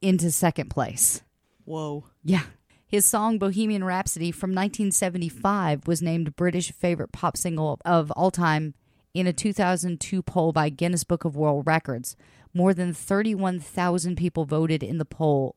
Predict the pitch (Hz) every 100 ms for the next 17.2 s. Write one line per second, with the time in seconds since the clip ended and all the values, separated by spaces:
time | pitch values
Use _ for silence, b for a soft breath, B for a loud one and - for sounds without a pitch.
0 | _ - 175 160 151 147 139 156 151 135
1 | _ _ _ - 185 175 175 - _ _
2 | - 170 165 - - - 175 170 - -
3 | - 156 143 - _ 143 127 _ - _
4 | _ _ _ _ _ 147 135 - 175 -
5 | 175 190 190 185 190 170 160 156 170 156
6 | 156 156 143 143 143 151 135 135 139 151
7 | 156 139 123 _ 151 139 - - 175 143
8 | 135 131 139 131 131 - 127 123 107 107
9 | 123 - 127 _ b b b b b -
10 | 392 466 392 240 208 180 185 180 147 147
11 | 147 156 160 151 _ 160 143 135 151 151
12 | 143 139 135 151 143 - - 147 143 135
13 | 131 131 135 131 123 113 87 254 277 247
14 | 262 - - 320 302 294 269 233 247 254
15 | 226 220 220 190 156 196 170 - 175 170
16 | 170 165 170 160 139 131 147 165 170 175
17 | 180